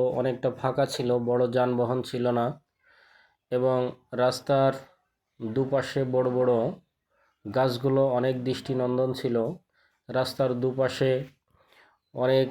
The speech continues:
সবুজের সমারোহ ছিল, যেগুলো দি-, অনেক দৃষ্টিনন্দন ছিল, আমাদের খুবই ভালো লেগেছিল। আমরা পথের মধ্যে যাত্রা বিরতি দিয়েছি। দামোড়হুদার চন্দ্রবাস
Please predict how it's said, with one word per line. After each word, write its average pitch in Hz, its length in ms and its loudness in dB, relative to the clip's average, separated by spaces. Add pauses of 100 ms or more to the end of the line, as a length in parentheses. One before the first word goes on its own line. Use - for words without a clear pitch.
সবুজের 131 560 0
সমারোহ 123 580 0
ছিল, 127 260 -4 (160)
যেগুলো 123 380 0
দি-, 127 180 0
অনেক 131 280 0
দৃষ্টিনন্দন 123 680 -2
ছিল, 120 240 -4 (160)
আমাদের 127 440 -2
খুবই 135 300 -4
ভালো 120 280 2
লেগেছিল। 120 480 -2 (680)
আমরা 127 260 0
পথের 135 380 0
মধ্যে 139 340 2
যাত্রা 127 380 2
বিরতি 127 380 0
দিয়েছি। 123 440 -2 (960)
দামোড়হুদার 151 760 6
চন্দ্রবাস 143 600 4